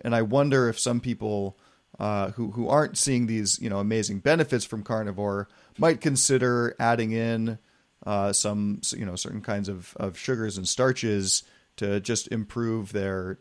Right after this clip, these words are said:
their mental functioning and, and alleviate some of that stress.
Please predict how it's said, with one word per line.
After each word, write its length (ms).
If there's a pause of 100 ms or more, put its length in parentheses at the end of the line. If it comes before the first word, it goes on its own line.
their 140
mental 320
functioning 720
and, 140
and 380
alleviate 540
some 160
of 80
that 180
stress. 520